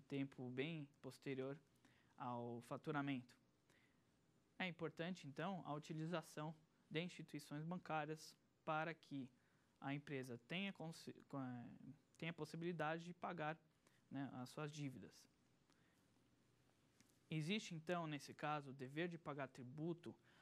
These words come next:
atrelado à possibilidade de inscrição no Serasa e atrelado à possibilidade de inscrição no cadim. Quer dizer, a, a intervenção do Estado na, no contribuinte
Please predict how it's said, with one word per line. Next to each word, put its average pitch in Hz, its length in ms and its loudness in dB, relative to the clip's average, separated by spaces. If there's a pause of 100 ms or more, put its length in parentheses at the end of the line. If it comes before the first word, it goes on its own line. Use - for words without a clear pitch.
(140)
atrelado 139 880 2 (180)
à 139 300 4 (1200)
possibilidade 143 800 2
de 156 120 0
inscrição 151 420 0
no 151 60 2
Serasa 175 640 0 (320)
e 185 100 0
atrelado 170 600 4
à 165 80 4
possibilidade 160 720 0
de 156 60 -6
inscrição 147 380 -4
no 156 80 0
cadim. 156 420 0 (840)
Quer 139 160 0
dizer, 131 260 -2 (560)
a, 147 760 4
a - 120 -2
intervenção 185 540 0
do 196 80 0
Estado 165 480 2 (640)
na, 156 520 0
no 180 120 2
contribuinte 156 840 -2